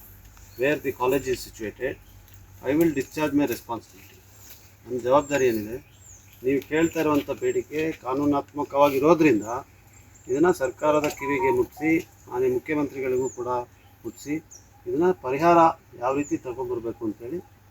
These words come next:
ಮತ್ತೊಮ್ಮೆ ನಿಮ್ಮ ಹತ್ರ ಚರ್ಚೆಯನ್ನು ಮಾಡಿ ಬಗೆಹರಿಸುವಂಥ ಪ್ರಾಮಾಣಿಕ ಪ್ರಯತ್ನ ನಾನು ಮಾಡ್ತೀನಿ. ನಾನು ನಿಮ್ಗೆ ಇಲ್ಲಿ ಬಂದು ಭಾವನಾತ್ಮಕವಾದಂಥ ಭಾಷಣ ಮಾಡಿ, ಉತ್ತೇಜನ ಕೊಟ್ಟು, ಹಂಗ್ ಮಾಡ್ಬಿಡಿ, ಹಿಂಗ್ ಮಾಡ್ಬಿಡಿ ಅಂತ ಕೆಲವ್ರು ಹೇಳ್ಬಿಟ್ಟು ಹೋಗ್ಬಿಡ್ತಾರೆ, ಆದ್ರೆ ಯಾರು ಇರೋದಿಲ್ಲ ಆಮೇಲೆ.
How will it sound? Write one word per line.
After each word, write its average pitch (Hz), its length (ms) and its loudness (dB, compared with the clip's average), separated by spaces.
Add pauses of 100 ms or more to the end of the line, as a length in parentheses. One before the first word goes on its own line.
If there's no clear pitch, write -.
(160)
ಮತ್ತೊಮ್ಮೆ 170 380 4
ನಿಮ್ಮ 143 200 4
ಹತ್ರ 139 140 -6
ಚರ್ಚೆಯನ್ನು 131 560 -6
ಮಾಡಿ 139 200 -2 (100)
ಬಗೆಹರಿಸುವಂಥ 123 580 -4
ಪ್ರಾಮಾಣಿಕ 151 640 0
ಪ್ರಯತ್ನ 131 420 -6
ನಾನು 131 260 2
ಮಾಡ್ತೀನಿ. - 280 -10 (640)
ನಾನು 143 160 4
ನಿಮ್ಗೆ 151 220 4
ಇಲ್ಲಿ 151 140 2
ಬಂದು 160 320 6
ಭಾವನಾತ್ಮಕವಾದಂಥ 147 800 2
ಭಾಷಣ 135 360 0
ಮಾಡಿ, 131 260 -2
ಉತ್ತೇಜನ 135 440 -2 (120)
ಕೊಟ್ಟು, 123 340 -2
ಹಂಗ್ 147 200 4
ಮಾಡ್ಬಿಡಿ, 127 320 0
ಹಿಂಗ್ 139 180 0
ಮಾಡ್ಬಿಡಿ 131 260 -2
ಅಂತ 123 160 -4
ಕೆಲವ್ರು 135 220 -4
ಹೇಳ್ಬಿಟ್ಟು 143 260 -2
ಹೋಗ್ಬಿಡ್ತಾರೆ, 131 380 -6 (920)
ಆದ್ರೆ 123 140 0
ಯಾರು 143 160 6
ಇರೋದಿಲ್ಲ 139 320 0
ಆಮೇಲೆ. 101 280 -4